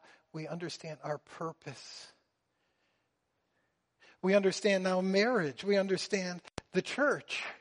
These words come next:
And we begin to understand so many questions. The Christian life is not about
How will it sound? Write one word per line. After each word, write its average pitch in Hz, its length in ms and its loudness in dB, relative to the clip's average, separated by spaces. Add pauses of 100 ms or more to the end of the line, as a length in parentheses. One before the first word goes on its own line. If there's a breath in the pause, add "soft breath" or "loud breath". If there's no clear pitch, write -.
(3000 soft breath)
And 202 120 4
we 202 80 2
begin 220 260 4
to 254 100 0
understand 214 840 -2 (400 soft breath)
so - 300 0
many 247 240 4
questions. - 840 -4 (1800)
The 202 100 4
Christian - 540 -2
life 202 720 2 (1160)
is 185 280 8
not 208 440 6
about 175 1040 2